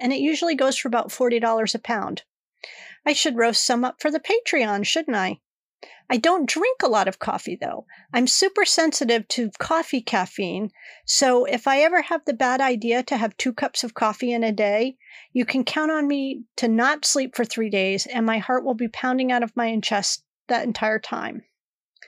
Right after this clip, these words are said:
I recently got turned on to a coffee roasting outfit called Little Cat Cafe from someone I follow on Twitter and Patreon. Uh, her name is Quinn Cummings. She's a great follow. She's very smart and, uh, sarcastic.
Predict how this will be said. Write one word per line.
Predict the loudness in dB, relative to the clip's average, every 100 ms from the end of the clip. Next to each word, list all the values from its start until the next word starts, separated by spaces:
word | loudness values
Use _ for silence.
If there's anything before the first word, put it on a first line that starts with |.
| _ _ -20 -20 -20 -6 0
I |
recently | 2 4 2 0 2 2
got | 2 2 -2
turned | -2 0 0
on | 0 -2 -2
to | -2 -2
a | -4
coffee | -4 -4 -2 0
roasting | 2 0 0 -4
outfit | -2 -4 -2 2 2 0 _ _
called | -2 -2 0
Little | 0 0 0
Cat | 0 -2 -2
Cafe | -2 -2 0 2 2
from | 0 -2
someone | -2 0 0
I | 0
follow | 0 0 2 0 -2
on | -6
Twitter | -4 -2 0
and | -2 -4
Patreon. | -6 -4 -2 -2 0 -2 -4 -10 _
Uh, | -6 -6
her | -2
name | -2 -2
is | -4
Quinn | -4 -4
Cummings. | -2 -2 0 0 0
She's | -2 -4
a |
great | -4 -6 -4
follow. | -2 0 2 0 -2 -10 -20 -20 -20 -20 -20 _
She's | -10 -6
very | -2 -2 -2 -6 -14 _ -14 -4
smart | -2 0 0 2 0 -2 -6
and, | -4 -4 -4 -8 -12 _ -6
uh, | -4 -4 -6 -6
sarcastic. | -2 -2 -2 -4 -2 -2 -2 -4 -20